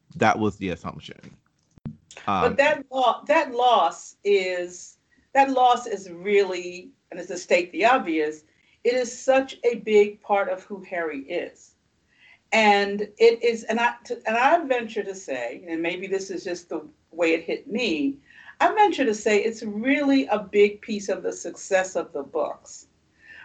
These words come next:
Speaker 2: Because that sense of longing,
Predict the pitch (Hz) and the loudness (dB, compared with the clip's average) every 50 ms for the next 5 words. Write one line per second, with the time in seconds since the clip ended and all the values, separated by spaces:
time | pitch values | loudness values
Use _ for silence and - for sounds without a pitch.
0 | - _ - 240 262 269 277 277 - - 311 302 269 196 139 139 - - - - | -18 _ -2 4 4 4 4 4 2 4 6 6 6 6 4 2 2 -2 -6 -10
1 | - - 220 254 294 311 320 - - - 302 269 262 262 262 262 - - - 208 | -2 2 4 4 4 4 0 -4 -12 -4 -2 -2 -2 -2 -4 -6 -6 0 2 2
2 | 214 208 190 180 180 175 175 165 156 139 135 131 123 - - - | 2 2 -6 -8 -4 -2 0 0 -2 -2 -6 -8 -10 -16 -20 -20